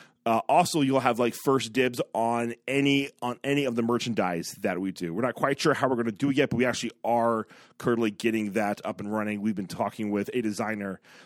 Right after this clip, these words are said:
uh, who's got some pretty cool ideas, so I'm very pumped about that.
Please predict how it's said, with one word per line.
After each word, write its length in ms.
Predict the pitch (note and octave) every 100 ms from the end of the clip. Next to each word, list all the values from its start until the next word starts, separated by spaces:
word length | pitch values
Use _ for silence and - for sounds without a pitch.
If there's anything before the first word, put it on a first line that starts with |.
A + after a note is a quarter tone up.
| _ -
uh, 240 | G#2 F#2 F2+
who's 340 | A2 G2+ -
got 260 | - - B2+
some 120 | A2+
pretty 520 | - G3+ E3+ C3 A#2
cool 240 | - D#3+ A#2+
ideas, 340 | G#2+ A2 F#2
so 80 | G#2+
I'm 100 | G2+
very 440 | F#2+ G#2+ G#2 G2 - - -
pumped 220 | A#2+ G2+
about 220 | F#2+ E2+
that. 200 | F#2 D#2+